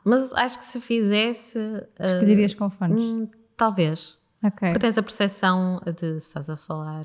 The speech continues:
Speaker 1: eh,
Speaker 2: Sim.
Speaker 1: bem ao microfone.
Speaker 2: Eu não
Speaker 1: Eu,
Speaker 2: gosto
Speaker 1: eu dei não sei quantos encontrões ao microfone, já reparei
Speaker 2: Não te
Speaker 1: nisso.
Speaker 2: preocupes. <laughs> Visualmente eu não gosto de ver os fones. É uma
Speaker 1: Pois.
Speaker 2: coisa estranha,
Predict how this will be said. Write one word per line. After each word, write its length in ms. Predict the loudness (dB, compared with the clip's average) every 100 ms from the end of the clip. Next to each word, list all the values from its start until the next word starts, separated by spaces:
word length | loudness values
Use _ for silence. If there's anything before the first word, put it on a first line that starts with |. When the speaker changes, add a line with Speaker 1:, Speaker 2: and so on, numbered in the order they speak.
| -10
Speaker 1:
eh, 100 | -8
Speaker 2:
Sim. 200 | 0 6
Speaker 1:
bem 200 | 6 8
ao 60 | 4
microfone. 540 | 2 -4 -6 -4 0 6
Speaker 2:
Eu 60 |
não 60 | 8
Speaker 1:
Eu, 40 | 8
Speaker 2:
gosto 140 | 6
Speaker 1:
eu 80 | 4
dei 120 | 4
não 100 | 2
sei 120 | 0 0
quantos 200 | -2 -2
encontrões 380 | -2 -2 -2 -2
ao 40 | -4
microfone, 400 | -4 -6 -6 -8
já 60 | -12
reparei 260 | -12 -6
Speaker 2:
Não 60 | -4
te 60 | -2
Speaker 1:
nisso. 120 | -2 -2
Speaker 2:
preocupes. 360 | -4 0 2 4 2 0 -4
<laughs> 360 | -6 -4 0 6
Visualmente 500 | 6 6 4 2 -4
eu 60 |
não 60 | -6
gosto 240 | -6 -10 -6
de 60 |
ver 200 | -4 -2
os 220 | -4 -6 -4
fones. 480 | 2 2 2 -6 -20 -20 -2
É 40 |
uma 40 | 0
Speaker 1:
Pois. 60 | 2
Speaker 2:
coisa 140 | -2
estranha, 480 | -4 -4 -2 0 -2